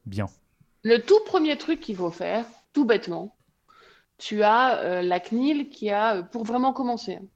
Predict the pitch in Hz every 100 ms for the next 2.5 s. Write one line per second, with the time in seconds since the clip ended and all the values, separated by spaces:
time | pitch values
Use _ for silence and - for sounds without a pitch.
0 | _ _ _ 202 208 - 180 214 214 202
1 | 202 226 202 214 220 254 - 226 190 202
2 | 190 - 190 220 -